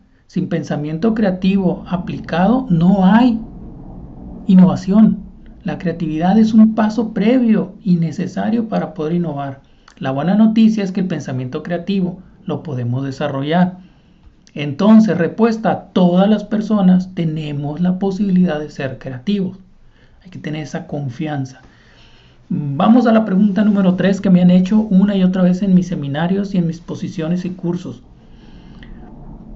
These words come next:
Muy interesante, ¿cómo puedo convertir una idea innovadora en un proyecto viable? Fíjense, tenemos esa duda siempre,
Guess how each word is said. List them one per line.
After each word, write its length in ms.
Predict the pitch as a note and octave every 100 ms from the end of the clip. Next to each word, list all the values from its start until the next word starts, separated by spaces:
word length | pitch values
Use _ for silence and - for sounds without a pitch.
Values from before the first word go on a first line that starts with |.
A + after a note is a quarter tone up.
| - - - - -
Muy 300 | C3 C#3 E3
interesante, 680 | G#3 G3 F3+ G3+ A3 - -
¿cómo 520 | - E3 D#3 D#3+ F#3 F#3
puedo 320 | E3 F3 F#3
convertir 680 | G#3 F3+ D#3 - E3 E3+ F3
una 240 | D#3 D3 D3
idea 260 | D#3+ E3
innovadora 800 | F#3+ G3 F#3 E3 E3+ G3+ A#3 A#3 -
en 180 | F3 E3+
un 220 | A3 A#3+
proyecto 600 | G3+ F3+ F3 F3+ - F#3
viable? 560 | D#3+ E3 E3+ D3+ B2 - _ _ _ _ _ _ _ _
Fíjense, 480 | D#3+ D#3+ F3+ - - _ _ _ _ _ _ _ _ _ -
tenemos 480 | C#3+ D3 D#3+ F3+
esa 280 | F3 F3 F3+
duda 560 | C#3+ C#3+ F#3 G3+ D#3+ A#2+
siempre, 500 | - C#3 C3 B2